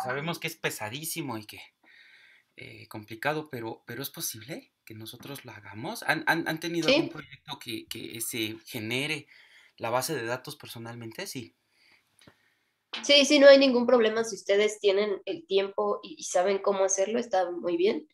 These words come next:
Speaker 2: Sí, en algún, alguno de los cursos tuvimos un compañero que generó su base de datos, utilizaba, eh, una paquetería de Python que es para imágenes, se me fue la, el nombre ahorita, eh, C B dos,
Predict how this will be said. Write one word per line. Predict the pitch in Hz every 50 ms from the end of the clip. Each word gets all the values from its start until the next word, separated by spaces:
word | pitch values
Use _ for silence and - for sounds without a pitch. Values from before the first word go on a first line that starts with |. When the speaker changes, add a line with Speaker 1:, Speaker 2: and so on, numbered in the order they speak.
| _ _ _ _ _ _ _ _ _ _ _
Speaker 2:
Sí, | - - 240 247 254
en | 247 247 240
algún, | 220 208 208 220 226 226 233 233 233 233 233 233 226 220
alguno | 220 214 214 220 226
de | 226 220 202
los | 180 175 -
cursos | 196 202 - 226 226 226 220
tuvimos | 202 190 208 202 208 208 202 - 208
un | 208 190
compañero | 185 170 165 - 185 190 196 196 196 196 208 202 -
que | - 175
generó | - - 170 170 165 180 185
su | 180 - 208
base | 202 196 196 214 214
de | 190 180
datos, | 185 196 196 - 240 254 240 -
utilizaba, | - - - 180 175 170 175 - 196 196 196 196 202 202 202 202 202 202 202 202 202 202 202 202 196 202 196 - - - _ _ _
eh, | - 170 165 165 165 165 165 160 160 160 160 165 165 - _ _ _ _ _ _ _ _ _ _ _ _ _ _ _ _ _ - - - - - - -
una | - 240 269 294
paquetería | 277 240 - 175 - 202 196 208 233
de | 240
Python | 233 226 214 220 220 226 233 233 226
que | 220
es | 220 -
para | - 226 220 214
imágenes, | 196 185 185 185 - 226 233 254 254 - -
se | - - -
me | 175 180 175 180
fue | 190 190
la, | 202 196 196 190 185 180 -
el | 202 208 185
nombre | 180 185 185 190 196 196
ahorita, | 190 190 202 - - 269 285 277 285 277 - _ _ _ _ _ _ - 127 - _ _ _ _ _ _ _ _ _ _ _
eh, | 160 170 175 170 170 165 165 165 160 160 -
C | - 202
B | 196 196 170
dos, | 175 180 208 - 339 - - - -